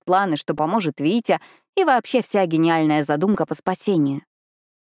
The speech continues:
Меньше всего на свете хочется возвращаться в дом Шаталова.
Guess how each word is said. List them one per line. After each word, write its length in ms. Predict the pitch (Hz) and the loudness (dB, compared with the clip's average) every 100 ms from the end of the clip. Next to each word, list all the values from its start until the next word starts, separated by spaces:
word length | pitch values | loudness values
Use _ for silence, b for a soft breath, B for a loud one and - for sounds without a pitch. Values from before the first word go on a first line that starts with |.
| _ - | _ -4
Меньше 460 | 202 196 233 226 240 | 0 2 0 0 -2
всего 400 | - 233 202 160 | -2 0 2 2
на 140 | 143 | 0
свете 420 | - 175 214 - | -2 -2 -2 -4
хочется 480 | - 208 - - 170 | -4 -2 -2 -4 -2
возвращаться 720 | 160 151 156 - 185 208 170 | -2 -2 -4 0 -2 0 -4
в 60 | 147 | -2
дом 260 | 151 165 | 0 0
Шаталова. 640 | - 165 - 160 139 - | -2 -4 -2 -2 -2 -8